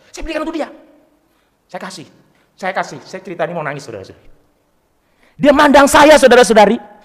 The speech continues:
Si pengemis itu mandang saya. Dan ada setitik air mata,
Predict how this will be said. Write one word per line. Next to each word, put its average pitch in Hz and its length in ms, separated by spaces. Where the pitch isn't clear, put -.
Si 311 160
pengemis 339 400
itu 349 80
mandang 330 400
saya. 320 320
Dan 269 240
ada 302 160
setitik 320 480
air 247 160
mata, 262 560